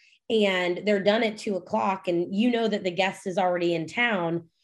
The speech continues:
well, letting them get into the, into the property a little bit early is just a great experience and a, a wow that you can have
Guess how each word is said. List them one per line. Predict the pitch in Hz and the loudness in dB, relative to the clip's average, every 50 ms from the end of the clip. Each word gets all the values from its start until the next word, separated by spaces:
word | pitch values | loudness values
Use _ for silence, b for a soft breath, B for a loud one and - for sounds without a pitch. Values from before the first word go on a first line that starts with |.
| _ _ | _ _
well, | - 226 220 214 214 214 - - | 2 4 4 4 4 0 -4 -6
letting | 247 240 247 247 277 269 254 | 0 2 2 2 4 2 2
them | 240 226 220 208 | 2 2 0 0
get | 196 196 196 | 0 0 0
into | 202 202 185 185 | 0 -2 -2 -4
the, | 175 185 185 196 - - | -6 -6 -8 -6 -4 -2
into | 196 196 185 185 | -2 0 0 0
the | 180 175 | -2 -2
property | 175 - 180 175 170 214 202 185 180 | -2 -2 -4 -4 -2 -2 0 2 2
a | 180 | 2
little | 175 180 175 170 | 2 2 0 0
bit | 160 175 170 | 0 0 0
early | 175 196 208 185 175 160 165 160 160 B B B B | 2 2 2 2 0 0 -2 -4 -8 B B B B
is | - 277 220 220 220 - 226 | -2 0 0 0 -2 -4 -4
just | 202 240 226 - - | -4 -2 -2 -2 -4
a | 190 | -6
great | 196 - 208 202 208 202 | -4 -2 0 0 0 0
experience | 208 208 - - 185 185 185 185 185 175 180 | -2 -4 -6 -6 -4 -2 -2 -2 -2 -2 -4
and | 190 175 170 | -4 -4 -4
a, | 175 - 196 180 165 160 165 - - _ _ _ | -6 -6 -4 -4 -2 -2 -4 -6 -10 _ _ _
a | 214 | -6
wow | 196 175 190 160 170 196 208 202 196 | -2 0 0 2 2 2 2 2 2
that | 170 185 - | 0 -2 -6
you | 180 180 185 | -6 -8 -10
can | 165 - 180 | -8 -8 -8
have | 175 175 185 175 170 170 170 160 | -6 -4 -4 -4 -2 -2 -4 -4